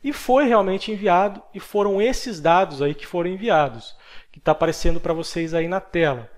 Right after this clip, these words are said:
O nome da pessoa é Rafael Lataro Campos Silva.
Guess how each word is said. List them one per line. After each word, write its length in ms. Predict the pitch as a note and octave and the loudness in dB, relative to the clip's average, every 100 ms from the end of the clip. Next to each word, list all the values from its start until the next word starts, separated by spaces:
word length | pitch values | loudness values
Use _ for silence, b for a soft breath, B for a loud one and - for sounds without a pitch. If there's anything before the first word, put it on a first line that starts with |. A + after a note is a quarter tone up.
| - | -8
O 80 | E3 | 0
nome 280 | E3 A3 A#3 | 4 4 6
da 100 | G3 | 2
pessoa 640 | F#3+ E3+ - F#3+ A3 A3 - | 2 -4 0 2 4 2 2
é 100 | F3 | 2
Rafael 800 | D#3+ F#3+ G#3 - F#3 D#3+ F3+ G3+ - _ - | 4 4 4 6 6 8 4 2 -6 _ -4
Lataro 760 | D3+ F#3 F#3 - E3 F3 F#3 F#3 - - | 4 4 4 6 6 6 2 -6 -16 -2
Campos 800 | A3 A#3+ A#3 - A3+ - - _ | 2 2 -2 -8 -8 -8 -14 _
Silva. 760 | - - - G#3 D3+ A#2 G#2+ | -12 -6 -2 0 -2 -6 -12